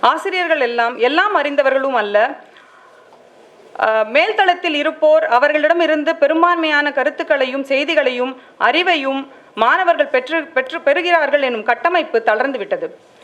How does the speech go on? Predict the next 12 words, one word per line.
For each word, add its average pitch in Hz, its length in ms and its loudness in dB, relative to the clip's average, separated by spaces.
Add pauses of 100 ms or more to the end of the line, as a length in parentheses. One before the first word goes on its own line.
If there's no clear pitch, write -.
(160)
இன்றைய 330 340 2
காலகட்டத்தில் 294 920 -2
தருவோர் 381 480 2
பெறுவோர் 294 360 2
சட்டகம் 220 560 -2 (260)
தளர்த்தப்பட்டு 269 840 0
பரிமாற்ற 339 460 0
நிலைமை 226 380 0
அடைந்துள்ளது. 202 580 -2 (320)
அதுவும் 311 460 0
மாடர்ன் 339 520 2
சயின்ஸ் 240 460 -4